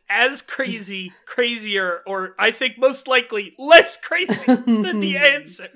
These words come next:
Speaker 2: Um, Saw.
Speaker 1: I,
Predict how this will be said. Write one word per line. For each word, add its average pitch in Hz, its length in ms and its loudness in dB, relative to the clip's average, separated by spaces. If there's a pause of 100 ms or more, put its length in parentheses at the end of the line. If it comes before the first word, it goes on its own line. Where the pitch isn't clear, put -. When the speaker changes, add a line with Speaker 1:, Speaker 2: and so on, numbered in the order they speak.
(960)
Speaker 2:
Um, 185 1160 -4 (280)
Saw. 147 540 0 (280)
Speaker 1:
I, 277 240 4